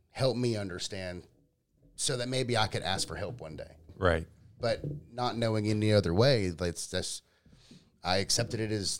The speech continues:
Speaker 1: that was my life and that was my parents. And that's, you know, well, my father, my mom was always my number one supporter, backed me, risked her life for me, like, still best friends to this day. We had a freaking tattoo competition for years and now she beat
Speaker 2: You,
Speaker 1: me.
Speaker 2: you and your mom?
Speaker 1: My, me, yeah,
Speaker 2: <laughs>
Speaker 1: yeah.
Speaker 2: That's awesome.
Speaker 1: Now she's covered.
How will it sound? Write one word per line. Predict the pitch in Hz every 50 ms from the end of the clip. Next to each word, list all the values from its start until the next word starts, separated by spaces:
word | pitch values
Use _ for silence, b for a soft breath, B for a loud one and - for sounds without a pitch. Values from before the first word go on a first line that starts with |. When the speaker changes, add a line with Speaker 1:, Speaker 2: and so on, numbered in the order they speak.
| -
Speaker 1:
that | 98 98 95
was | 85 101 92
my | 104 101 101
life | 101 92 95 110 117 -
and | - 98
that | 95 95 82
was | 92 85
my | 87 87 87
parents. | - 92 90 107 139 147 -
And | 107 98 98
that's, | 95 82 - - - -
you | 98 90
know, | 87 87
well, | 92 104 101 87 - -
my | 73 85 82 -
father, | - 92 90 90 90 82
my | 87 90 87
mom | 90 92 95 98 95
was | 87 85 80 -
always | - - 90 92 92 90 80
my | 87 82 82
number | 87 95 95 92 92
one | 85 87 87
supporter, | - - - - 98 90 85 85 87 82
backed | 80 78 - 95 92 90 -
me, | 85 87 87 85 82 -
risked | 90 98 98 113 104 - -
her | 92
life | 82 78 80 80 -
for | - 82 82
me, | 80 80 78
like, | 76 78 78 - -
still | - - - 139 131 123
best | 113 123 113 104 -
friends | - 113 107 98 80
to | 82
this | 90 87 - -
day. | - 95 90 92 90 90
We | 90 104 104
had | 95 107 98 - - - -
a | - 104 95
freaking | - 113 107 98 98 101
tattoo | - 113 113 107 - 120 120
competition | - 101 92 85 92 - - 90 - - 82
for | - 87
years | 85 90 92 90 85 80
and | 80
now | 78 82 82
she | - - 78
beat | 73 85 95
Speaker 2:
You, | 104 101 98
Speaker 1:
me. | 78 76 -
Speaker 2:
you | - 110 107 104
and | 95 90
your | 90 87
mom? | 85 82 82 90 101 - - -
Speaker 1:
My, | 117 -
me, | - 104 117 123 120
yeah, | 113 120 127 123 110 98 104
Speaker 2:
<laughs> | 107
Speaker 1:
yeah. | 117 127 117
Speaker 2:
That's | 107 107 113
awesome. | 113 120 123 120
Speaker 1:
Now | 117 120 120
she's | - 117 104
covered. | - - 113 110 95 92 80 80